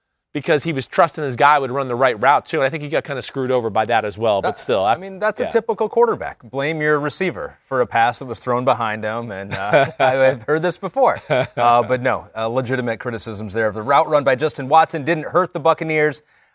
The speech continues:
Speaker 2: Uh, they get the, uh, they got enough points in this one. I mean, thirty-eight in this game, in a game where they were down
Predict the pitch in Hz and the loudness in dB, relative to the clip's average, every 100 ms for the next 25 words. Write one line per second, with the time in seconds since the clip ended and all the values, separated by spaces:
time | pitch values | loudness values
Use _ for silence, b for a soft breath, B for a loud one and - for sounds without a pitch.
0 | - 110 113 110 101 98 127 147 131 113 | -4 0 2 0 -4 -2 0 0 0 -2
1 | _ 127 120 110 107 123 127 123 117 _ | _ -2 0 0 0 -2 0 0 -2 _
2 | 123 117 117 107 117 123 117 - 247 190 | -8 -6 -10 -10 -8 -8 -10 -4 -2 0
3 | 131 143 98 - 123 120 - 123 120 107 | 0 0 -2 -8 -6 -4 -4 -4 -4 -6
4 | 101 139 143 131 123 117 135 131 | -6 -6 -2 0 0 2 0 0